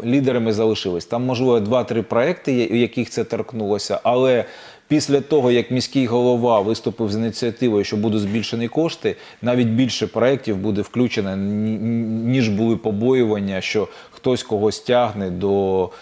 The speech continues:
е, скажімо, м,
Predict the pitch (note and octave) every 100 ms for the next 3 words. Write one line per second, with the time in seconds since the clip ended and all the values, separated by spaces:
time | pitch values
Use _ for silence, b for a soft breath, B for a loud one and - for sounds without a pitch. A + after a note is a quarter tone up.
0 | B - F#2 F#2 F#2 F2+ - G#2 F#2+ G2
1 | F#2+ F2+ F2 - _ _ _ _ _ -
2 | F#2+